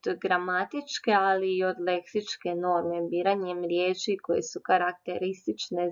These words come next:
za određenu skupinu ljudi. U ovome slučaju riječ je o osječkom govoru. Razgovorni, dakle, jezik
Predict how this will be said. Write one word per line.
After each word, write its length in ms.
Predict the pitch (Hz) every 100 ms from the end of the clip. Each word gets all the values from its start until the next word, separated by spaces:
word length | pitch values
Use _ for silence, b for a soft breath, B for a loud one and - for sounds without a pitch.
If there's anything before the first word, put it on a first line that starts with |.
| 175
za 240 | 175 175
određenu 640 | 180 175 185 185 170 - - -
skupinu 460 | - 175 - - - 98
ljudi. 440 | 101 123 - 185 _ _ _ _ _ _ _ - - _ _ _ _ _ _ _
U 80 | 220
ovome 400 | 214 240 277 254
slučaju 720 | 254 262 247 - 233 214 208
riječ 460 | 202 202 202 208 -
je 180 | 196 185
o 160 | 185
osječkom 800 | 185 190 - 165 - - 170 170
govoru. 560 | 170 165 165 165 170 180 185 _ _ _ - - _ B B B B B _ -
Razgovorni, 720 | - 262 262 - 262 240 214
dakle, 320 | 208 214 269
jezik 500 | 254 226 214 220 277